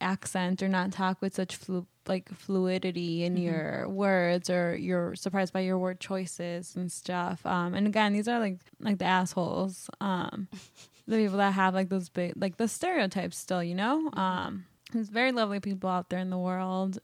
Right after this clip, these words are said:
Speaker 1: that, you know, don't have those assumptions. Um, I think, like, going off a little bit of, like,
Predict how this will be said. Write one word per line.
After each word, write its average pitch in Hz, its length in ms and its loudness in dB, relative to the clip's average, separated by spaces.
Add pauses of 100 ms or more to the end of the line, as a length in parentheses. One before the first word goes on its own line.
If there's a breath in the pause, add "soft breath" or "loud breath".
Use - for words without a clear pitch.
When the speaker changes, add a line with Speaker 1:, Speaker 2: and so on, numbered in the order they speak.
(200)
Speaker 1:
that, 202 420 2 (120)
you 233 100 0
know, 226 200 2
don't 208 280 4
have 196 200 4
those 185 180 -2
assumptions. 190 920 -4
Um, 196 420 -2 (180 soft breath)
I 233 80 0
think, 226 200 4
like, 214 200 2
going 208 200 2
off 190 360 2
a 220 60 2
little 202 160 2
bit 196 80 2
of, 190 80 0
like, 196 220 -2